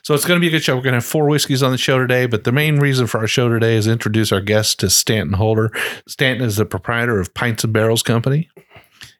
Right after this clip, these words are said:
And, uh, as you know from listening to es-, episodes of the past, folks, he is a sponsor of the Bourbon Road. Longtime friend of the show. We have spent many a nights out enjoying bourbon and having a grand old time in Frankfurt.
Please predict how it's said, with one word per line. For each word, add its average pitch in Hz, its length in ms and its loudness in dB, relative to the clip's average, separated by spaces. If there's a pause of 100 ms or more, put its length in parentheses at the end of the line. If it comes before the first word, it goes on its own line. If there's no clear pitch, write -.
And, 90 360 2
uh, 92 260 2
as 110 220 -2
you 117 80 0
know 110 180 0
from 104 160 -4
listening 101 300 0
to 107 120 0
es-, 107 260 0
episodes 113 500 0
of 98 40 -6
the 101 60 -6
past, 110 280 -2
folks, 110 260 0
he 120 160 2
is 104 180 2
a 90 160 0 (140)
sponsor 120 420 0
of 107 80 2
the 104 80 -2
Bourbon 107 320 2
Road. 101 340 0 (840)
Longtime 151 380 -2
friend 135 200 -2
of 120 60 0
the 117 60 0
show. 101 420 2 (100)
We 117 180 2
have 110 300 0
spent 110 420 -2 (120)
many 123 240 2
a 117 80 2
nights 113 380 -2
out 101 320 0 (260)
enjoying 113 440 2
bourbon 107 360 0
and 104 180 0
having 107 220 2
a 90 80 0
grand 104 380 0
old 104 200 0
time 107 380 0
in 87 200 0
Frankfurt. 110 640 -4